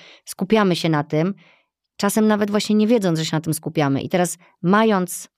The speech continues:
jakąś wiedzę na temat oddechu i tego, jak można sobie nim pomagać, możemy to robić właśnie świadomie, oddychać.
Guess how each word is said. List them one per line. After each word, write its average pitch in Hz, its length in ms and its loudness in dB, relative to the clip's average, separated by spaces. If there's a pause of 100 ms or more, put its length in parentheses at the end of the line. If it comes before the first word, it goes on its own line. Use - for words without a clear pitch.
(240)
jakąś 185 760 -2
wiedzę 185 360 2
na 165 100 0
temat 170 300 0
oddechu 170 480 -2
i - 40 -4
tego, 170 180 -2
jak 180 260 0
można 165 340 0
sobie 156 520 0 (1000)
nim 180 260 0
pomagać, 190 800 -2 (840)
możemy 175 320 0
to 190 100 0
robić 185 180 -2
właśnie 190 220 -4
świadomie, 175 440 0
oddychać. 180 500 -2